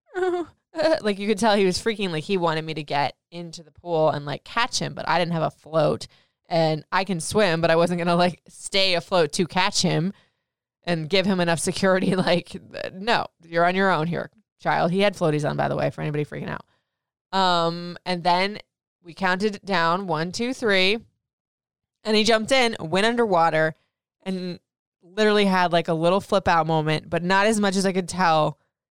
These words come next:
he wanted to. I'm like, "Oh my God, he just jumped in the pool for the first time." And those, like, moments are fleeting now,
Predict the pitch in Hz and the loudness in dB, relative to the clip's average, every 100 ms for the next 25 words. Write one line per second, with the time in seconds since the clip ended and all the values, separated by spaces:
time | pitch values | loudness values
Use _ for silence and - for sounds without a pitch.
0 | _ 214 196 175 165 151 - - - _ | _ -4 0 2 0 -2 -6 -8 -10 _
1 | _ _ 240 269 285 277 277 285 294 320 | _ _ -2 0 0 0 0 2 2 4
2 | 403 269 233 220 240 175 160 202 226 247 | 4 2 2 0 -2 -4 0 0 0 -2
3 | 247 247 - 330 320 202 226 - _ _ | -2 -2 0 4 4 4 2 -2 _ _
4 | _ _ _ 262 254 254 269 - 254 254 | _ _ _ 0 2 4 2 2 2 2
5 | - 285 359 214 170 190 214 _ _ _ | 2 2 4 4 2 0 -6 _ _ _
6 | _ _ _ _ _ _ _ _ _ 220 | _ _ _ _ _ _ _ _ _ -4
7 | 208 240 302 320 311 277 220 202 208 233 | 2 4 2 2 0 0 2 2 2 0
8 | 269 285 - - _ _ _ _ _ _ | -2 -6 -12 -16 _ _ _ _ _ _
9 | _ _ _ _ _ - 208 - 247 254 | _ _ _ _ _ -2 -2 0 0 2
10 | 180 151 - | 2 -2 -6